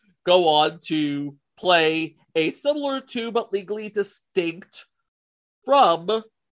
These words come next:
character on Everybody Loves Raymond. Deborah Lee Scott would continue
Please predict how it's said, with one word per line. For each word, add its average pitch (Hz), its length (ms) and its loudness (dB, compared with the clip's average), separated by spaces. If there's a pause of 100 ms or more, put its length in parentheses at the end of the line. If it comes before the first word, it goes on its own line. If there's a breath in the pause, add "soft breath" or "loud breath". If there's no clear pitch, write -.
(200)
character 180 880 0
on 160 340 4
Everybody 156 420 -4
Loves 202 320 -4
Raymond. 143 500 -8 (1000)
Deborah 254 280 6
Lee 254 200 -4
Scott 202 420 2
would 190 200 0
continue 180 760 -2